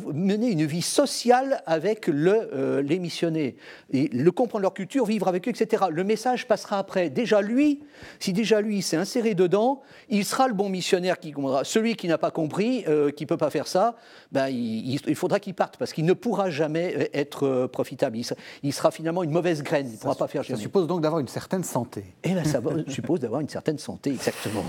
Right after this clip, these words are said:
Speaker 2: Euh, on arrive à la fin de l'émission, Pierre Diarra. Euh, la semaine missionnaire mondiale est en train de, de s'achever. Euh, quel est le... le, le sens de la mission maintenant dans un monde complètement, euh, m-,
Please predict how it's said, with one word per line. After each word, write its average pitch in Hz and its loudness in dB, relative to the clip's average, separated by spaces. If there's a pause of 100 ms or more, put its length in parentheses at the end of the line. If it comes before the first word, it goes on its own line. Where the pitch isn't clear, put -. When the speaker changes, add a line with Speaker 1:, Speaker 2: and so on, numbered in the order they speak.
(360)
Speaker 2:
Euh, 156 4
on 160 2
arrive 220 2
à 185 2
la 139 0
fin 233 0
de 214 2
l'émission, 202 0
Pierre 170 -4
Diarra. 147 0
Euh, 147 2
la 147 2
semaine 165 0
missionnaire 151 -2
mondiale 127 0
est 113 -2
en 107 -6
train 107 -6
de, 104 -4
de 104 -6
s'achever. 180 -6 (360)
Euh, 123 -2 (400)
quel 262 -4
est 311 0
le... 156 2 (220)
le, 143 2 (240)
le 139 2
sens - -6
de 131 0
la 139 2
mission 139 -2
maintenant 160 -4
dans 143 -4
un 123 -2
monde 131 -2
complètement, 127 -4
euh, 107 -6
m-, 113 -2